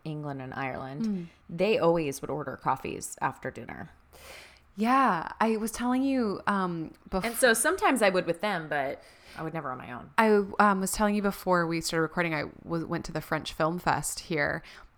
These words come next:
Speaker 2: and, um, we were watching a French film,
Speaker 1: Oh,
Speaker 2: and in
Speaker 1: yeah.
Speaker 2: it, like, they went out to eat, like, a bunch of different times, and they always order coffees after the meal.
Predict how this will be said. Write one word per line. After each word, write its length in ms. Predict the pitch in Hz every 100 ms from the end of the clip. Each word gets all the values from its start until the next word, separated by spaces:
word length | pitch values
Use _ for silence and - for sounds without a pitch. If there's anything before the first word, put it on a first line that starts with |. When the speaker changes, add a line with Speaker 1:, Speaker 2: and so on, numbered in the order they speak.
| -
Speaker 2:
and, 440 | 170 160 151 151 -
um, 300 | 160 151 151
we 100 | 160
were 60 | 156
watching 260 | 156 160
a 40 | 156
French 280 | - 190 -
film, 240 | 147 143
Speaker 1:
Oh, 40 |
Speaker 2:
and 100 | 151
in 220 | 175 185 175
Speaker 1:
yeah. 60 |
Speaker 2:
it, 140 | - - -
like, 280 | 160 151 -
they 140 | 170 180
went 140 | 180
out 180 | 160 -
to 220 | - 156 - -
eat, 320 | 180 160 - _ _ _ -
like, 120 | 165
a 40 | 165
bunch 200 | 170 160
of 40 |
different 260 | 160 160 -
times, 300 | 165 151 151
and 100 | 156
they 100 | 156
always 420 | 160 160 151 -
order 520 | - 156 151 147 151 - _
coffees 600 | - 180 160 139 147 - -
after 240 | 160 -
the 100 | 165
meal. 380 | 196 220 - 160